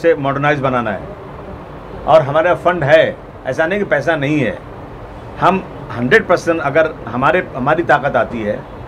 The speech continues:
और हमारी ताकत से मेयर बनता है तो हम उसका मैनिफेस्टो बना रहे हैं।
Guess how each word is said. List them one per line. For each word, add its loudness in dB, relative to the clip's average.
और 2
हमारी 0
ताकत 0
से -2
मेयर 2
बनता 2
है -2
तो -2
हम -2
उसका 0
मैनिफेस्टो 0
बना 0
रहे -2
हैं। -12